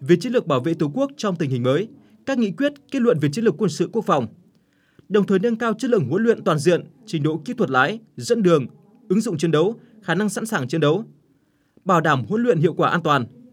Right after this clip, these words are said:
Cùng với đó, đẩy mạnh các phong trào thi đua quyết thắng, xây dựng, nhân rộng nhiều tập thể và cá nhân điển hình tiên tiến, thực hiện tốt chính sách hậu phương quân đội,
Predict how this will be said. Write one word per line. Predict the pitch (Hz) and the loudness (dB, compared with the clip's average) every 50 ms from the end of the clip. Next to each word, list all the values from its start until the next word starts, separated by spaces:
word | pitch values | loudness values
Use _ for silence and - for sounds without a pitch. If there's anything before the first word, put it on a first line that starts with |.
| _ _ - _ _ _ _ - - - - | _ _ -20 _ _ _ _ -20 -20 -4 2
Cùng | 185 165 143 | 2 4 4
với | 156 160 | 4 4
đó, | 156 143 160 208 226 | 4 4 2 0 0
đẩy | 208 190 156 | 2 2 2
mạnh | 156 131 - | 2 0 -2
các | - 254 247 | -4 -6 -4
phong | 254 220 175 | -2 -2 -2
trào | - 170 147 | 0 -2 -2
thi | 139 196 214 | 0 0 2
đua | 214 214 | 2 2
quyết | - - - 175 - | 2 0 -4 -4 -2
thắng, | - 160 208 247 254 - - - | -2 -2 -2 -4 -10 -16 -20 -16
xây | - - 226 214 | -6 0 0 2
dựng, | 170 196 185 160 - - - - - - | 4 2 2 0 0 -10 -20 -18 -8 -2
nhân | 208 240 226 | 0 0 2
rộng | - 220 175 165 151 | 2 0 0 0 2
nhiều | 160 165 156 | 2 2 2
tập | 156 175 - | 2 -2 -2
thể | - 151 | 0 -2
và | 120 123 127 | -2 -2 -2
cá | - 202 202 | -4 -2 -2
nhân | 214 226 214 190 | 0 -2 0 2
điển | 196 147 | 0 0
hình | 120 139 139 143 | 2 0 0 0
tiên | 190 170 | 0 2
tiến, | 147 151 160 208 226 - - - _ _ _ _ - | 2 2 2 0 -2 -10 -16 -20 _ _ _ _ -4
thực | 202 170 | -2 -2
hiện | 196 190 185 | -2 -2 -2
tốt | 269 - - | -2 -2 -2
chính | - 220 | -4 -8
sách | 214 - 285 - | -6 -6 -6 -4
hậu | 202 - | -4 -2
phương | - - 196 170 | 0 2 2 2
quân | 160 165 147 | 2 2 2
đội, | 156 151 139 - | 4 4 4 2